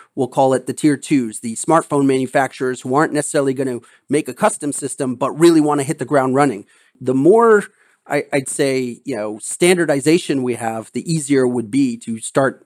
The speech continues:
anticipating and making something that you know it's gonna be plug and play. It's gonna work with those O Ss, et cetera. So that would be a great thing I'd like to see.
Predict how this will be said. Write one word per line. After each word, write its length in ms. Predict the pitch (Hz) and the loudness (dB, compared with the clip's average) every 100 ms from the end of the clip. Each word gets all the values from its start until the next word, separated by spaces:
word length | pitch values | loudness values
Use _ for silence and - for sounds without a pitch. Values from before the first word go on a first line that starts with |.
| - | -8
anticipating 720 | 131 120 143 - 135 127 120 | -8 -4 -4 -4 -4 -2 -2
and 160 | 110 104 | -4 0
making 420 | 139 147 120 107 _ | 2 2 -2 -8 _
something 360 | - 131 117 120 | -6 -6 -2 -2
that 100 | - | 0
you 100 | 127 | 0
know 120 | 127 | 0
it's 100 | 120 | -2
gonna 160 | 127 117 | -4 -4
be 80 | |
plug 260 | 110 123 120 | -6 -6 -4
and 100 | 117 | -2
play. 200 | 127 104 | -2 -2
It's 140 | 98 | -4
gonna 160 | 135 113 | -6 -4
work 360 | 123 143 - _ _ - | 0 0 0 _ _ -10
with 140 | 135 | -6
those 240 | 127 127 131 | -4 -2 -2
O 160 | 120 | 0
Ss, 400 | 117 117 107 98 | -2 -4 -10 -12
et 100 | 98 | -12
cetera. 320 | - 104 - - | -12 -12 -14 -18
So 300 | - 117 107 _ _ _ _ - | -10 -8 -8 _ _ _ _ -2
that 200 | 139 135 | 2 4
would 120 | 131 | 2
be 100 | 120 | 0
a 60 | 92 | -4
great 260 | 107 101 | -4 -6
thing 240 | 98 101 - _ - | -8 -10 -12 _ -12
I'd 100 | 98 | -8
like 180 | 101 - | -8 -10
to 60 | - | -12
see. 200 | - | -10